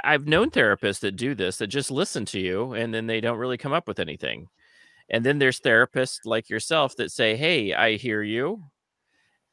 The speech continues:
and let me now tell you my side. This is a technique that you are, you're gonna wanna do at home to help you with this situation. So I listen to understand, and then now I'm able to convey an idea that's gonna be new to you to be able, and I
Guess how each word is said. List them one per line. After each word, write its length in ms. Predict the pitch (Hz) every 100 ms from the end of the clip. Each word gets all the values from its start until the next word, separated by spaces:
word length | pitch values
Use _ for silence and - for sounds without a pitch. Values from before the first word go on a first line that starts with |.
| -
and 240 | 123 127
let 140 | 127 120
me 160 | 123
now 240 | 120 123 127
tell 240 | - 120
you 220 | 110 110
my 240 | 113 123 139
side. 540 | - 107 87 87 104 -
This 260 | 101 123 120
is 160 | 107
a 140 | 104 92 -
technique 460 | 117 - 107 110
that 100 | -
you 220 | 101 101
are, 120 | 104 95
you're 180 | 98
gonna 160 | 101 95
wanna 240 | 92 95
do 360 | 90 90 87 104
at 100 | 82
home 440 | 92 80 87 107 - _ _ - _ _
to 160 | - 120
help 260 | 127 110
you 120 | 127 110
with 220 | 123 -
this 160 | 117 -
situation. 640 | 107 - 101 85 - 110
So 160 | -
I 80 | 104
listen 360 | 107 131 - 117
to 100 | 101
understand, 600 | 113 110 - 101 101 98
and 100 | 98
then 240 | 101 98 98
now 260 | 101 113
I'm 120 | 101 95
able 280 | 98 98 90 -
to 180 | 92 90
convey 380 | 110 95 98 92
an 80 |
idea 640 | 90 82 90 107 87 76 85 _ _ _ _ _ _ 143
that's 240 | 117 -
gonna 180 | - 104
be 120 | 92 90
new 260 | 110 156
to 60 | 127
you 300 | 98 90 90
to 160 | - 98
be 200 | 98 98
able, 240 | 92 95
and 160 | 78 104
I 220 | 101 98